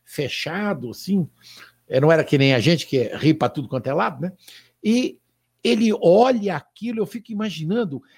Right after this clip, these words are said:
a expressão do rosto do Kardec quando ele vê a mesa responder coisa. Na cabeça dele deve ter fervido, né? Um burburinho de coisa, assim.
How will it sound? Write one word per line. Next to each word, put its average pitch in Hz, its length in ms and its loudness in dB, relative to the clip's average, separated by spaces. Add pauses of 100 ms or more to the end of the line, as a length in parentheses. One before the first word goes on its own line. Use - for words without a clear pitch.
a 202 100 -2
expressão 208 1300 -6 (400)
do 147 120 -6
rosto 143 720 -2 (260)
do 156 140 -4
Kardec 151 760 -4 (240)
quando 202 220 2
ele 226 180 4
vê 175 460 -2 (300)
a 196 140 2
mesa 226 460 0
responder 220 800 -2
coisa. 175 400 -4 (280)
Na 202 140 -8
cabeça 226 580 -6
dele 180 440 -6
deve 196 280 -6
ter 233 200 -12
fervido, 156 680 -4
né? 170 80 0
Um 202 80 0
burburinho 196 720 -2
de 135 120 -12
coisa, 120 340 -6
assim. 123 280 -18